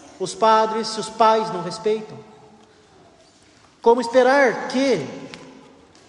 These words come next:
as crianças se sacrifiquem pela própria vida familiar se os pais não se sacrificam um pelo outro?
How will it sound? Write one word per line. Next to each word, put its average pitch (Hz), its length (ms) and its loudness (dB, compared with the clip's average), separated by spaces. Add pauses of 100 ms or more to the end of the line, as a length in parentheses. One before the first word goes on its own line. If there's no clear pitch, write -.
(800)
as 196 220 0
crianças 247 640 2
se - 100 -6
sacrifiquem 226 1040 -2 (840)
pela 226 180 6
própria 254 300 -2
vida 220 180 2
familiar 208 760 0 (340)
se - 100 -2
os 233 140 4
pais 262 840 0 (320)
não 220 200 2
se 226 120 -4
sacrificam 233 720 -2 (160)
um 208 220 -2
pelo 202 260 0
outro? 214 540 2